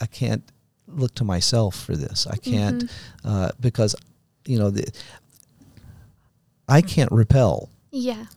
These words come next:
Speaker 1: without the rope.
Speaker 2: Mm-hmm.
Speaker 1: You know, I, you know, th-, and people can get caught up. "Look what I did. Look what I did." No, look what the rope
Speaker 2: <laughs>
Speaker 1: enabled you to do.
Speaker 2: Right.
Speaker 1: You know, and, and to help you think through those kind of things.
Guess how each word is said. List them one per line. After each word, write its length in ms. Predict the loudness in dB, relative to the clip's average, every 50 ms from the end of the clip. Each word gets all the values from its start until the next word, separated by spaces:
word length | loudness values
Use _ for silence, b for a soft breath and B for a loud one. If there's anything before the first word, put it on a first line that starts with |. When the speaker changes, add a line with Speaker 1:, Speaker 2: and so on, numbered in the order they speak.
| -2 2
Speaker 1:
without 300 | 4 6 6 6 4 4
the 100 | 0 0
rope. 300 | 0 0 0 -2 -4 -6
Speaker 2:
Mm-hmm. 400 | -6 -6 -6 -6 -6 -8 -8 -8 -10 -10 _ -6
Speaker 1:
You 160 | -4 -2 0
know, 60 | 2
I, 400 | 2 2 2 4 2 2 0 -2 -4
you 180 | -2 0 0 2
know, 160 | 0 0 -2
th-, 400 | -2 -6 -4 0 0 0 2 2
and 120 | 0 2 2
people 220 | 2 0 0 0
can 120 | 0 -2
get 180 | -2 -2 -4 -6
caught 240 | 0 2 2 4 4
up. 80 | 2 0 -2
"Look 220 | -2 -2 0 2
what 100 | 2 2
I 140 | 4 4 4
did. 220 | 4 2 2 2 0
Look 140 | 0 0
what 100 | 2 2
I 80 | 2 4
did." 220 | 2 2 0 -2 -2
No, 240 | -2 -2 -2 -4 -4 -4
look 220 | -4 -4 -4 -2 -4
what 200 | -4 -4 -2 -4
the 100 | -4 -2
rope 420 | 0 2 4 4 4 4 4 2 -2 B B B B B B B
Speaker 2:
<laughs> 400 | B B _ _ _ _ _ _
Speaker 1:
enabled 580 | -2 0 2 2 2 2 2 0 0 -2 -2 -4
you 260 | -6 -10 -10 -10 -12 -14 _ _ _ -8
to 120 | -6 -4
do. 100 | -4 -4
Speaker 2:
Right. 120 | -4 -6 -10 _ -20 -10
Speaker 1:
You 100 | -6 -4
know, 80 | -4 -2
and, 300 | 0 0 2 2 0 0 B B B B B B B _ 2
and 180 | 2 2 4
to 140 | 4 6 6
help 180 | 6 6 4 2
you 80 | -2
think 320 | -2 0 0 0 0 -2 -6
through 320 | -4 0 4 6 6 6
those 220 | 6 4 2 0 -2
kind 240 | -4 -4 -6 -6
of 80 | -6 -8
things. 340 | -10 -10 -10 -10 -12 -12